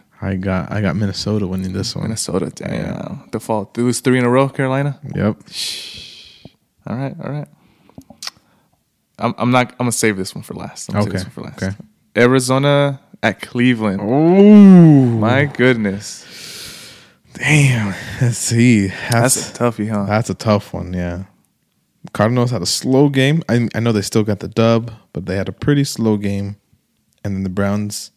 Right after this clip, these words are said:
Speaker 1: their defense gave up a lot, but the offense looked nice.
Speaker 2: Mm-hmm.
Speaker 1: Hmm, will they give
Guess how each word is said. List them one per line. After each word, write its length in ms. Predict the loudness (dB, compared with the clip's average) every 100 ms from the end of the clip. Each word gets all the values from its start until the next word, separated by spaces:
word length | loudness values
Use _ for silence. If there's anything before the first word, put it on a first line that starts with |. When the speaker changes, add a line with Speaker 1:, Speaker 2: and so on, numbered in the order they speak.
| _ _ _ _ _ _
Speaker 1:
their 100 | -6
defense 400 | -2 0 -2 -4
gave 160 | -2 -2
up 100 | 0
a 40 | -2
lot, 240 | -2 -4
but 100 | -8
the 180 | -8 -8
offense 460 | -6 -8 -8 -10 -10
looked 260 | -14 -16 -20 _ -14
nice. 640 | -12 -10 -12 -14 -14 -16 -12
Speaker 2:
Mm-hmm. 240 | -8 -8 -10 _ _ _ _ _ _ _ _ _ _ _ _ _ _ _ _ _ _ -10
Speaker 1:
Hmm, 360 | -6 -4 -6 -6
will 180 | -4
they 120 | -4 -2
give 280 | -2 -2